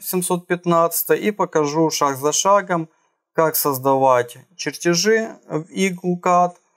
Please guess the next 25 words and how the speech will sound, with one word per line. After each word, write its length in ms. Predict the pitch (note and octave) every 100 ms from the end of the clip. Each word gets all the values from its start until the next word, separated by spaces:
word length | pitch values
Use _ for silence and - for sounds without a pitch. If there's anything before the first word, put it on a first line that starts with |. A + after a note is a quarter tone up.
| _ _ _ _ _ _
Создадим 600 | - - C#3 D3+ D3 D#3
плату, 640 | D3+ F3+ G#3 G#3+ G3+ F#3 F3+ _ _ _ _ _
спаяем 760 | - - D3+ D3 D3 C#3 C#3
наш 220 | C#3+ C#3 -
первый 340 | D3 C#3 C#3+
макет 540 | D3+ D#3+ - G#3 G#3
и 220 | - - G3+
произведем 760 | F3+ D3 C3 C3+ C3+ D3 C#3+
заряд. 600 | B2+ C3 A#2+ G#2+ G2 - _ _ _ _ _ _
Теперь, 540 | - F3+ F3+ F#3 A#2+ - _ _ _ _ _ _ - -
когда 240 | E3 F3+
мы, 140 | F#3 F3+
допустим, 580 | F3+ F3+ F3 - E3+ D#3+
смогли 420 | F3 E3+ E3 D#3+
подключить 880 | D#3 D3 D#3 D#3 - D#3 C#3 - -
наш 300 | D#3 D3 -
источник 440 | - D#3 E3 D#3+
питания 480 | F3+ F3+ A3+ A#3 E3
и 40 |
начать 360 | C#3+ D3 C#3+ C#3
заряжать 720 | C3 D3 C#3+ D3 C3+ B2 A#2
аккумуляторы, 720 | B2+ B2+ B2+ A#2+ A2+ - B2+
сколько 400 | - G3 G3+ F3+
времени 460 | D#3 D3 B2+ A#2+
необходимо? 800 | A#2 A2+ - A#2+ G#2 G#2+ A2+ -